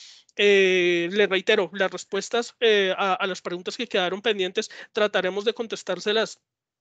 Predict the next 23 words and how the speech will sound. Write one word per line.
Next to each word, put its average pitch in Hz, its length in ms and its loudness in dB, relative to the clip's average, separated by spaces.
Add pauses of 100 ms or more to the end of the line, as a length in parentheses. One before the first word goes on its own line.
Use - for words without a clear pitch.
(340)
eh, 190 400 4
a 196 100 2
través 170 440 -4
de, 202 840 0
de, 190 320 2
de 180 100 -2
correo, 214 420 0
de 226 60 2
alguna 175 280 -4
manera, 202 340 0 (380)
con 185 300 -2
Ana 190 160 2
y 226 60 4
Agustina. 240 520 -4 (220)
Y 220 80 -10
bueno, 202 260 -2 (160)
muchas 202 220 -6
gracias 220 280 2
a - 40 -18
to-, - 160 -16 (140)
todos 190 320 -14
de 214 80 0
verdad 185 340 -2